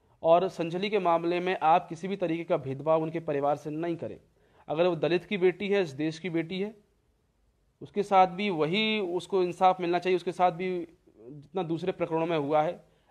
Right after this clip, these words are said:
आपने पिछले प्रकरणों में भी एक करोड़ रुपए की सहायता दी है और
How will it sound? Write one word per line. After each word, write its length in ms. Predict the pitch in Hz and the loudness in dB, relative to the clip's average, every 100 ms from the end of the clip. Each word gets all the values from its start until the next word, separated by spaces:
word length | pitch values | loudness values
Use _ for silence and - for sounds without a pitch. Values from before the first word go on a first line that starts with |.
| - | 2
आपने 240 | 160 190 | 2 2
पिछले 280 | 190 165 202 | -6 -4 -2
प्रकरणों 420 | 202 185 175 175 | -2 0 0 2
में 180 | 185 175 | 0 -2
भी 260 | 180 208 - _ _ - | -4 -6 -10 _ _ -2
एक 200 | 180 180 | -2 0
करोड़ 260 | 180 175 175 | 2 2 0
रुपए 240 | 175 180 | -2 -4
की 120 | 180 | -4
सहायता 440 | 165 170 151 151 175 | -8 0 0 2 0
दी 200 | 175 180 | 0 -2
है 300 | 196 196 - _ _ - | -2 -4 -12 _ _ 2
और 800 | 156 160 160 160 160 165 156 | 8 10 12 10 8 4 -4